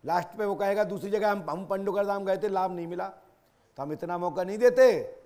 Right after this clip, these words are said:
हम last उस पर seal लगा देते कि उस पर ये है और ये नहीं है। मटकने से भूत नहीं चलते। मटका वहां जाता है जहां पति जबरदस्त हो या पत्नी जबरदस्त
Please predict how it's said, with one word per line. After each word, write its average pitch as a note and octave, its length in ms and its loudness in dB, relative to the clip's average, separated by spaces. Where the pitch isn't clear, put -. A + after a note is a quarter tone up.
हम C#3+ 260 -4
last F3+ 540 2
उस D3 80 -14
पर E3+ 120 -8
seal E3 280 -6
लगा D#3 280 0
देते D#3+ 260 -4
कि A3 120 -2
उस - 140 -4
पर E3+ 100 -6
ये D#3+ 300 -2
है E3+ 120 0
और F#3 180 2
ये D3 160 -4
नहीं C#3 420 -10
है। A#2+ 460 -14
मटकने C#4+ 460 6
से D4 140 10
भूत B3+ 200 4
नहीं B3+ 200 2
चलते। D#4+ 400 6
मटका F3+ 420 0
वहां F#3 260 4
जाता F#3 360 2
है A3 100 4
जहां G3 180 -2
पति F3+ 300 -6
जबरदस्त F#3 540 -4
हो A#3+ 100 2
या C4 100 2
पत्नी F#3 360 -6
जबरदस्त D3 480 -4